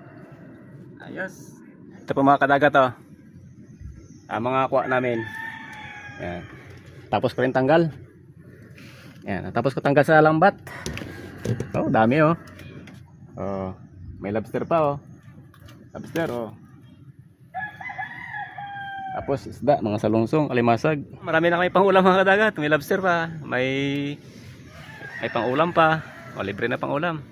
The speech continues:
Kunting saglit lang na ginugulat yung panahon natin sa paglalaot. Kaulam din tayo kagad pag, pagka umaga. May ulam na tayo na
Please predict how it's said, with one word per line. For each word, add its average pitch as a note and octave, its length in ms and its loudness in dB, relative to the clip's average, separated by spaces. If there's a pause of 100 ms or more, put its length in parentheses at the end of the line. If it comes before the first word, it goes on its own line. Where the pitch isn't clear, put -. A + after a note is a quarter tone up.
(1300)
Kunting C#3+ 680 0
saglit D3 320 -2
lang D3+ 160 2
na D#3 380 4
ginugulat D3 500 2
yung D3+ 160 -2
panahon D3 240 4
natin D3+ 160 0
sa D3 80 -6
paglalaot. D3+ 480 2 (920)
Kaulam B2+ 240 6
din C3+ 100 2
tayo C3+ 220 4
kagad C#3+ 320 2
pag, C#3 180 2
pagka B2 240 0
umaga. C#3+ 400 4 (720)
May A2 80 -4
ulam A#2+ 240 2
na B2+ 80 0
tayo C3+ 160 2
na C3+ 100 2